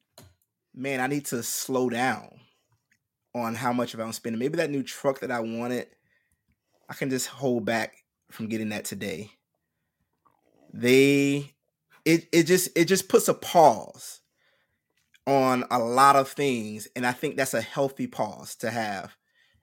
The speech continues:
uh, especially for contractors, because we, sometimes we get excited when we land those big contracts and they finish and we, you know, we collect those big checks, eighty thousand dollars, twenty, you know, twenty thousand dollars. And then sometimes, like, okay, now all of a sudden we can go out and do,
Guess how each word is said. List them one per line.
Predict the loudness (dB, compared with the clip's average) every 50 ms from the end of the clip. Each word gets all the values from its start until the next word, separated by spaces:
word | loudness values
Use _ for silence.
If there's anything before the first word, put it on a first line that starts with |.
| _ -8
uh, | -4 -2 -2 -2 -4
especially | -4 -2 0 0 0 0 -2 -10
for | -12 -10
contractors, | -6 -4 -4 -4 -4 -6 -10 -10 -10
because | -8 -8 -8 -8
we, | -8 -6
sometimes | -4 -4 -2 -2 -2 -4
we | -4 -2
get | -4 -4
excited | -4 -4 -6 -6 -4 -4 -4 -4 -4 -6 -10 -12 _ _ _ -20 -20 -20 -20 _ -10
when | -8 -6 -4 -4 -4 -4
we | -4 -4
land | -2 -2 -2 -4 -4 -4
those | -6 -6
big | -4 -4 -4 -4
contracts | -4 -6 -4 -4 -4 -4 -4 -4 -4 -4 -6 -8
and | -10
they | -10 -10
finish | -10 -6 -4 -4 -2 -2 -4 -4 -6
and | -8 -8 -8
we, | -6 -6 -6 -6 -8 _ _ _ _ _ _ _
you | -6 -4 -2
know, | -2 -2 -2 -2
we | -2 -4 -4 -4
collect | -2 -2 -2 -2 -2 -2
those | -4 -4 -2 -4 -6
big | -8 -6 -6 -6 -6 -6 -4
checks, | -2 -2 -2 -2 -2 -6 -8 -6
eighty | -4 -4 -4
thousand | -4 -2 -2 -2 -2 -2 -2 -4
dollars, | -4 -2 -2 -2 -2 -4 -8
twenty, | -10 -10 -8 -8 -8 -8 -10 _ -2
you | -2 0
know, | 0
twenty | 0 -2 -2 -2 -2
thousand | 0 -2 -2 -2 -2
dollars. | -4 -4 -4 -4 -4 -6
And | -6 -6 -4
then | -6 -6 -6 -8 -12 _ _ _ _ _
sometimes, | -10 -6 -4 0 2 2 2 2 2
like, | 0 0 0
okay, | 0 0 0 0 0 0
now | 2 4 6 6 8 8 8
all | 6 4 4
of | 2
a | 0
sudden | 0 0 0 0 0
we | -4
can | -6 -6 -6
go | -4 0 2 2
out | 2 2 2
and | 0 -2 0
do, | 2 2 4 4 2 0 -2 -6